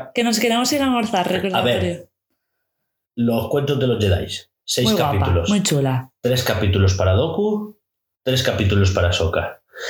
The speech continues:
Speaker 2: La excusa es, empezamos con, con Ahsoka, ¿no?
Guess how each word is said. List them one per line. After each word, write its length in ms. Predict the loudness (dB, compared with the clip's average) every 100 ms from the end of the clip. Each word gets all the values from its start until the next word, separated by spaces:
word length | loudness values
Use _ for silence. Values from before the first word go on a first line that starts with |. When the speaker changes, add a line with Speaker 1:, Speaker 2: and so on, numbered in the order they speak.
| -6 -6 -8 -2
Speaker 2:
La 160 | -2
excusa 640 | 0 -2 -4 0 0 0 -2
es, 360 | -6 -12 -16 _ _ _ _ _ _ _ _ _ -6
empezamos 920 | -4 -2 -2 0 0 0 0 0 -2
con, 540 | -2 0 0 0 0 0 0 -2 -8 _ _ _ _ _ _ _ _ _ _ _ _ _ _ _ _ _
con 220 | -2 0
Ahsoka, 560 | 2 0 0 0 0 0
¿no? 200 | 0 0